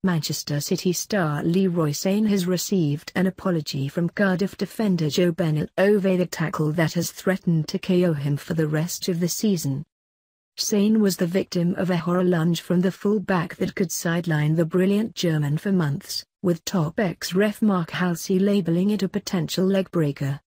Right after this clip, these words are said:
Leroy Sane was hacked down by Cardiff left-back Joe Bennett during the F A Cup fourth round tie. Bennett escaped with a yellow for that shin-high,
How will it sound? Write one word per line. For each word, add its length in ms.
Leroy 460
Sane 420
was 160
hacked 380
down 300
by 180
Cardiff 480
left-back 640
Joe 280
Bennett 440
during 360
the 160
F 240
A 140
Cup 320
fourth 440
round 380
tie. 320
Bennett 400
escaped 640
with 160
a 40
yellow 360
for 140
that 200
shin-high, 760